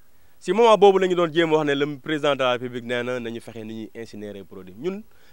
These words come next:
le fait que ñu ne dañuy incinérer produit, ñun loolu du suñu combat. Suñu combat mooy l'arrêt, l'arrêt définitif des activités et la fermeture de l'usine Senchim. Le ministre Abdou Karim Sall loolu la war a xam,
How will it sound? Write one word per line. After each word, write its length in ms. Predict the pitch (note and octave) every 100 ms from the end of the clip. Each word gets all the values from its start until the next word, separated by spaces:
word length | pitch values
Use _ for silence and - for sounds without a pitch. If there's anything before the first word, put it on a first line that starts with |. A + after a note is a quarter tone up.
| -
le 80 |
fait 180 | D3+ A3 -
que 80 |
ñu 100 | F3+
ne 120 | E3+ D#3+
dañuy 260 | D#3+ D#3+
incinérer 400 | - D3+ C3+ C3
produit, 220 | A#2 A2+ D3
ñun 140 | G#3
loolu 240 | G3+ A3 E3+
du 80 |
suñu 220 | F#3+ F#3+ F3
combat. 460 | E3 D3 D3+ D3+ - - - - - - - -
Suñu 200 | C#4 D4
combat 340 | C#4 B3 A3+
mooy 340 | G#3 G3 F#3+ F3+
l'arrêt, 380 | G3+ B3 C4+ D#4 - - - - - - - - - - - B2+ D#3 - C#3
l'arrêt 320 | D#3 B3 A#3+
définitif 560 | C#3+ C4+ C4 B3+ B3 F#3+
des 240 | G#3+ E3+
activités 480 | A#3 A#3 F#3+ A#3 A3+ - -
et 80 | G#3
la 160 | G3+
fermeture 460 | - A3+ A3+ A3 A#3
de 100 | E3+
l'usine 280 | E3+ F#3+ G#3+
Senchim. 480 | - G#3+ G#3+ A#3 G3+ - - - - - - - -
Le 140 | G3+
ministre 320 | G#3 C#4+ B3+
Abdou 160 | B3 C4+
Karim 220 | B3 A3
Sall 180 | G3 F3+
loolu 220 | D#3 A#3+
la 60 | A3+
war 120 | G3
a 40 |
xam, 260 | F3+ G#3 D#3+